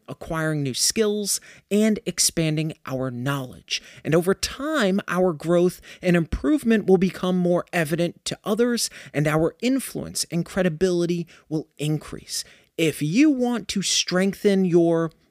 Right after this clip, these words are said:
relationships with others, the sleeper effect can be a great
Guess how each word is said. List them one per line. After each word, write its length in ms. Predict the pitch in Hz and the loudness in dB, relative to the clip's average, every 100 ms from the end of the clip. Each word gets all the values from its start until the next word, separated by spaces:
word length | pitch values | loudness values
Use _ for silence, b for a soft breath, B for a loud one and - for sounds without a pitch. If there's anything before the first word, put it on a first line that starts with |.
| _ | _
relationships 1040 | 147 156 170 208 208 190 151 - - - - | -2 0 2 2 2 0 0 -4 -4 -6 -4
with 180 | 147 | -2
others, 420 | 143 - - - - B B | -4 -6 -8 -6 -6 B B
the 160 | 151 170 | 0 2
sleeper 480 | - 202 240 285 | 4 2 2 2
effect 380 | 254 - 277 - - B - | 0 0 -6 -6 -14 B -2
can 180 | 220 | 0
be 260 | 185 208 180 | 0 -2 -2
a 160 | - 202 | 0 0
great 500 | 156 143 139 147 - | 0 -4 -2 -2 -4